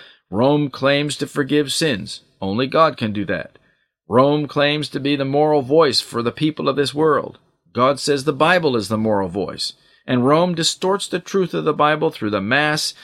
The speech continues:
the worship of the so-called Virgin Mary, confession, pilgrimage, penance, indulgences, and much, much more.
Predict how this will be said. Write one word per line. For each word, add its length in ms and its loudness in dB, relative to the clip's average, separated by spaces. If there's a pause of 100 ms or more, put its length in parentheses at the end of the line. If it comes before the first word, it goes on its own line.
(160)
the 100 -6
worship 460 0
of 80 -4
the 80 -2
so-called 560 0
Virgin 400 0
Mary, 420 0 (240)
confession, 800 0 (160)
pilgrimage, 720 2
penance, 480 -2
indulgences, 840 0
and 120 -2
much, 280 -2
much 240 -2
more. 400 -4